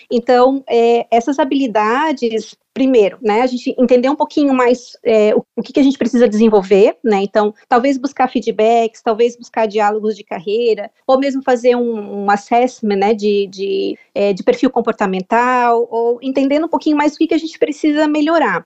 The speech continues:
A partir disso, então, aí eu começo a olhar pra o que que eu preciso desenvolver e aí buscar ferramentas pra desenvolvimento, né, seja curso, seja,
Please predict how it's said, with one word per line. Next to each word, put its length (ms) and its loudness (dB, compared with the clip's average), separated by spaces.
A 100 -2
partir 360 -4
disso, 480 -2
então, 240 -2
aí 120 2
eu 60 2
começo 420 -4
a 40 0
olhar 280 0
pra 220 0
o 80 0
que 140 -20
que 80 -4
eu 40 -4
preciso 320 -6
desenvolver 840 0
e 100 -8
aí 160 -2
buscar 580 -4
ferramentas 540 -2
pra 140 0
desenvolvimento, 760 0
né, 140 0
seja 240 0
curso, 480 0
seja, 500 2